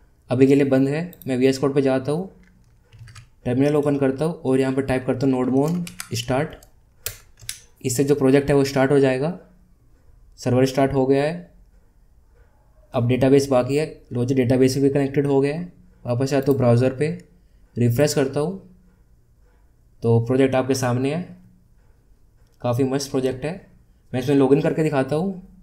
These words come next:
मैं लॉगिन पे जाता हूँ, साइन इन पे। ये इसका लॉगिन पेज है। मैं यहाँ पे साइन अप करता हूँ, जो एडमिन की ईमेल आईडी है मेरी। लॉगिन करने के बाद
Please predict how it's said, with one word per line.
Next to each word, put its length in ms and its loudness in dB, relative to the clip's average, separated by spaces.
मैं 120 -4
लॉगिन 280 2
पे 80 0
जाता 200 0
हूँ, 100 -2
साइन 220 -4
इन 160 -2
पे। 100 -6
ये 1000 -14
इसका 560 -2
लॉगिन 280 0
पेज 220 2
है। 80 2
मैं 100 -14
यहाँ 160 -4
पे 60 -2
साइन 220 -2
अप 100 -4
करता 260 -4
हूँ, 180 -6
जो 140 -4
एडमिन 340 2
की 120 2
ईमेल 220 0
आईडी 260 2
है 80 0
मेरी। 340 -2
लॉगिन 280 0
करने 260 -2
के 100 -4
बाद 340 -2